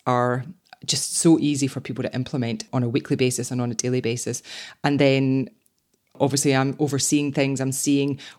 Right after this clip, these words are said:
what people are prioritizing. I'm seeing the conversations in Slack as you are, Ralph. You know, we're, we're kind of monitoring everything that's going on. And then it's that quick feedback to someone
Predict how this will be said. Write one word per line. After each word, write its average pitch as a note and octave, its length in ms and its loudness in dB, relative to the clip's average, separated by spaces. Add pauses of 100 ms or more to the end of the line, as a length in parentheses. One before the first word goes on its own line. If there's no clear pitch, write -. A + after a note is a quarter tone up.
what D#3+ 180 6
people C#3 280 0
are C3+ 60 0
prioritizing. C3 720 0
I'm B2+ 100 -2
seeing C#3 340 0
the C3+ 80 0
conversations C3 640 -2
in B2 80 -4
Slack B2+ 440 0
as C3 180 -2
you C3+ 100 2
are, B2+ 180 2
Ralph. B2 400 -2
You C3 60 0
know, B2+ 80 0
we're, B2+ 160 -2
we're C3 160 -2
kind C3+ 160 -8
of A#2 80 -6
monitoring C3+ 520 0
everything B2 300 -4
that's - 140 -4
going B2 240 -2
on. B2+ 240 0 (320)
And D3 100 2
then C#3 120 2
it's - 100 -6
that - 320 -2
quick - 580 2
feedback - 720 0
to C3+ 100 -2
someone C3 580 0